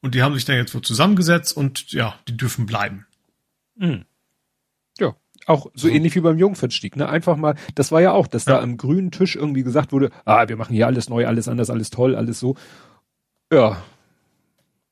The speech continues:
Speaker 2: Und jetzt,
Speaker 1: Ja.
Speaker 2: äh, wurde dann
Speaker 1: Ja,
Speaker 2: mal
Speaker 1: gibt's, gibt's ja
Speaker 2: geguckt.
Speaker 1: selten genug. Also Extra drei und so ist ja voll von, wenn Behörden erstmal loswiehern, <laughs> sag ich mal, dann ist da kein,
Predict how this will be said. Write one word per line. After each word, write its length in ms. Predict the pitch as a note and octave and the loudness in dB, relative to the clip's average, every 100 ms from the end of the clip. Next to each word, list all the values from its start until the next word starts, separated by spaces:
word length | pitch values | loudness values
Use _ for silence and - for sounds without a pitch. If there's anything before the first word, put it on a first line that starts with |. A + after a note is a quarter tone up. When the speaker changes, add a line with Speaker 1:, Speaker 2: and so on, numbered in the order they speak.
| _ _ _ _ | _ _ _ _
Speaker 2:
Und 180 | - A2 | -10 -2
jetzt, 440 | B2 - - B2+ C#3 | -2 -2 -8 -8 -4
Speaker 1:
Ja. 60 | |
Speaker 2:
äh, 600 | C#3+ C#3 C#3 C#3 C#3+ C#3+ | -2 -2 -4 -6 -8 -6
wurde 180 | C3 C#3 | -2 0
dann 160 | C3+ C3 | 0 2
Speaker 1:
Ja, 60 | C3 | 4
Speaker 2:
mal 40 | |
Speaker 1:
gibt's, 100 | C3 C3+ | 4 4
gibt's 320 | A#2 C#3 D3 | 2 2 4
ja 60 | |
Speaker 2:
geguckt. 20 | C#3 | 2
Speaker 1:
selten 220 | E3 C3+ | 2 2
genug. 280 | B2+ F3 - | 2 0 -2
Also 160 | A#2+ | -4
Extra 240 | C#3+ - D#3 | -4 -6 0
drei 180 | C#3 | 0
und 120 | D3 B2+ | 0 -2
so 120 | D3 | -2
ist 80 | B2 | -2
ja 100 | B2 | -4
voll 280 | - D#3 | 0 0
von, 500 | F3+ - C3 A#2 - A#2 | 0 0 0 0 -2 -2
wenn 200 | B2+ A#2 | -2 0
Behörden 420 | A2+ B2+ C3+ D3+ | 2 4 2 0
erstmal 400 | C#3 - C3 B2+ | -2 0 0 4
loswiehern, 680 | C3+ B2 C3 C#3 D3+ D3+ C3 | 2 2 0 2 2 2 -2
<laughs> 200 | - - | -6 -4
sag 280 | D3+ - | -6 -2
ich 200 | F#3 F3 | -2 -2
mal, 200 | D#3 C#3 | 0 2
dann 160 | C3+ C#3+ | 2 2
ist 160 | B2+ D#3 | 0 -4
da 80 | |
kein, 320 | C#3+ C#3 C3+ | -2 0 0